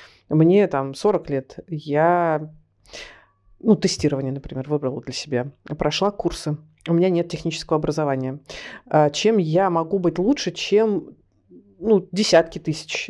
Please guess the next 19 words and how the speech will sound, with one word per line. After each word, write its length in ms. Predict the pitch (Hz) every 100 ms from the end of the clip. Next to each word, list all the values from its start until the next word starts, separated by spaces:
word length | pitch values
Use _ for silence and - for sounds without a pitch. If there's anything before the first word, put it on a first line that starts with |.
| -
таких 280 | - 156 156
же, 140 | 151 147
как 200 | 147 135
я? 200 | 127 - - - - -
<laughs> 340 | - - - 233 - 285 - - -
Вот, 340 | 175 185 170 -
ам, 580 | 175 170 170 170 - - - -
как 160 | 170
бы 80 | 165
с 60 | -
чего 320 | - 170 254
бы 120 | 202
мне 200 | 165 196
начать? 540 | 170 156 135 - - _ - - -
С 100 | -
того, 260 | 151 160 214
чтобы 540 | 214 196 196 196 190
делать, 520 | 175 190 226 202 208 - _ -
э, 380 | 175 180 180